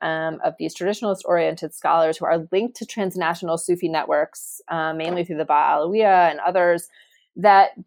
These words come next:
that the Webb community has, has popularized this,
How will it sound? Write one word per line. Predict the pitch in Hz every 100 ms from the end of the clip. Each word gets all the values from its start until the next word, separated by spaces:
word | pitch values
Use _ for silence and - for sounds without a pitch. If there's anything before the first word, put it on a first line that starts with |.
| _
that | 196 185 -
the | 190
Webb | 185 240 -
community | 269 247 220 214
has, | - 185 180 - _ -
has | - 175
popularized | - - 196 247 220 196 170 156 147 - - - - - 165
this, | 170 165 165 - -